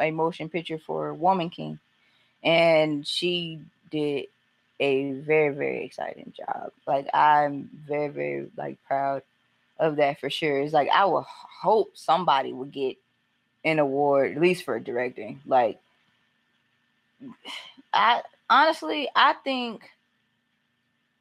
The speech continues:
my thing is, if you have such a creative mind and you are meeting that goal and there's, you know, you're doing it with the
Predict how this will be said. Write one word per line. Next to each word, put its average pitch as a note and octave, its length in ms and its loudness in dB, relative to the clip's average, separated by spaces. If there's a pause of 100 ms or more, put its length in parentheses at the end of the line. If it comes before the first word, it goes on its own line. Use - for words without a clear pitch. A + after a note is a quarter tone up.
(140)
my G#3+ 220 4
thing A3+ 280 -4
is, G3 280 -2
if F#3 220 -6
you B3 160 -10
have F#3+ 460 2
such F#3+ 400 -4
a E3 580 -6 (560)
creative F#3 500 -2
mind E3+ 640 2 (420)
and D#3+ 640 0 (200)
you E3+ 400 -8
are D#3+ 540 2
meeting F3+ 560 -4
that C#3+ 260 0
goal E3+ 560 2
and D3+ 500 -4 (680)
there's, E3 680 2
you E3+ 120 -6
know, D#3+ 140 0
you're D#3 200 -6
doing E3+ 400 -2
it - 140 -8
with E3 300 -6
the D3 340 -2